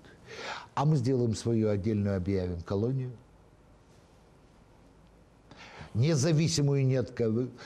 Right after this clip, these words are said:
Шутки, но самое интересное, что результаты этих местных выборов, <clears throat> которые вы начали,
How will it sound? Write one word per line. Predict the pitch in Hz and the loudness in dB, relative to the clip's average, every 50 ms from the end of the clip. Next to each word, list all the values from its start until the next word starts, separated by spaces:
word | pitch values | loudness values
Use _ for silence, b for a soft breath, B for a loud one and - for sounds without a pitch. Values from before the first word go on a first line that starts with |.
| B B B B B B | B B B B B B
Шутки, | B - - 208 269 208 - - 143 143 127 107 85 78 - - - - | B -2 0 2 2 2 2 0 0 0 0 0 -2 -4 -8 -12 -12 -6
но | - 123 147 175 | -2 0 2 2
самое | 175 - 202 202 202 190 196 196 196 | 2 2 2 2 4 4 4 4 4
интересное, | 175 - 190 196 196 208 190 147 110 - 107 104 98 92 | 4 4 4 4 4 4 2 2 0 -2 -2 -2 0 -2
что | 92 - - 127 | -2 -2 0 0
результаты | 123 139 135 131 147 139 - 156 135 110 92 110 | 2 2 2 2 2 0 2 0 0 0 2 0
этих | 107 - 127 113 - | 0 0 -2 -2 0
местных | 127 147 180 202 185 - 156 151 123 107 | 2 2 4 2 2 2 0 2 2 4
выборов, | - 247 190 131 - 78 80 - - | 4 4 4 2 0 -2 -4 -8 -10
<clears throat> | - | -8
которые | - 98 - 117 110 110 101 | -8 -4 0 0 2 2 2
вы | 87 85 127 208 214 170 | 0 0 2 2 2 4
начали, | 143 120 101 90 - - 76 80 60 | 2 2 0 -2 -4 -8 -12 -12 -14